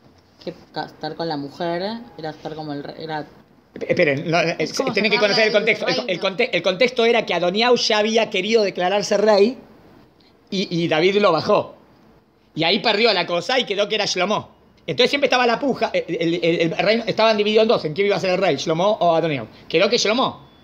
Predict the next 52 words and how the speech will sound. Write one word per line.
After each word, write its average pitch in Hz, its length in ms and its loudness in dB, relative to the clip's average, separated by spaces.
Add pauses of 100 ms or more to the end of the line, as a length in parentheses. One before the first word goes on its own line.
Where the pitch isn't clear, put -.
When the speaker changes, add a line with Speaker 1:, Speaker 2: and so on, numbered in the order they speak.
(440)
Speaker 2:
Pero 160 160 2
a - 40 4
Adoniau 196 240 4
le 247 100 2
quedó 196 120 2
la 180 100 2
bronca. 175 400 -2 (960)
Y, 160 80 -4
se-, 247 220 2
y 214 80 -4
siempre 302 240 0
Adoniau 294 280 0
quiere, 294 400 2
quiere 277 240 0
de 254 80 4
nuevo 277 180 2
volver 247 240 4
al 240 60 2
reino. 170 380 0 (420)
Entonces 339 240 2
Adoniau, 349 240 2
miren, 311 300 -2
como, 247 580 0 (100)
como, 196 800 2
como 247 200 0
que 269 80 4
nada 294 200 4
dice 254 220 4
la 240 100 4
cosa, 254 160 0
dice, 240 160 2
Speaker 3:
Interesante. 202 720 -12
Speaker 2:
"Déjame 214 540 2
casarme 202 340 0
con 190 100 -4
esta 185 200 -2
chica, 196 440 2
¿qué 190 120 2
te 214 100 4
molesta?". 170 500 0
Shlomo 214 300 2
dice, 208 320 6
"Mamá, 240 260 4
¿no 262 100 2
te 247 80 6
diste 240 240 2
cuenta 254 200 2
de 233 40 4
lo 214 60 4
que 202 60 4
está 220 120 0
haciendo? 240 420 -2